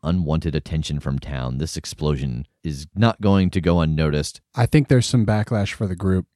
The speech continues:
Speaker 1: All right, so everybody takes one point of armor defeating damage as this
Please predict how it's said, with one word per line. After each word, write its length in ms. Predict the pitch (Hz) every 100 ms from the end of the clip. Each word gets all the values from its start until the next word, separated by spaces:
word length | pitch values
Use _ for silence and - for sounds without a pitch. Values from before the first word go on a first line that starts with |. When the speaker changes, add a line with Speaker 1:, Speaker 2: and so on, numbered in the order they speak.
| _ -
Speaker 1:
All 200 | 95 123
right, 280 | 117 120 -
so 220 | 120 104 -
everybody 680 | 98 107 120 110 101 98 95
takes 460 | - 90 82 - -
one 380 | 85 76 85 101
point 400 | - 90 92 -
of 240 | 87 87 80
armor 280 | 76 87 95
defeating 320 | 95 101 101
damage 480 | 95 98 90 78 -
as 200 | 82 80
this 320 | 90 92 -